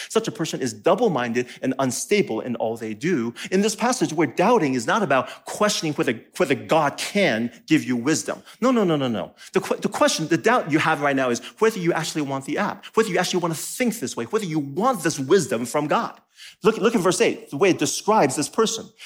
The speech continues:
is the person is double-minded. The Greek there is, um, dipsukos,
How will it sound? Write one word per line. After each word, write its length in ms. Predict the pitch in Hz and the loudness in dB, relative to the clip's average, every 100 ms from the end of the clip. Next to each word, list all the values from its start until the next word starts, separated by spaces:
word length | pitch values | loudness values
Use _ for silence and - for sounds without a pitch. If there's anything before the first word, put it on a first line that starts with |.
| 185 | 2
is 180 | 175 - - - | 2 2 -4 -4
the 80 | - | -2
person 400 | - 233 156 143 | 0 0 0 2
is 360 | 143 143 - - - - _ _ _ _ - | 2 2 0 -12 -20 -20 _ _ _ _ 2
double-minded. 580 | 151 170 214 139 - - _ _ _ _ - | 4 2 2 0 -4 -12 _ _ _ _ -2
The 60 | |
Greek 260 | 143 247 - | 0 -2 2
there 200 | 131 127 | 2 2
is, 500 | - 139 113 - _ _ - | 2 0 0 -6 _ _ 2
um, 260 | 127 110 - - - | 4 4 -4 -8 -4
dipsukos, 600 | - - - 143 214 | -2 -2 0 -2 -2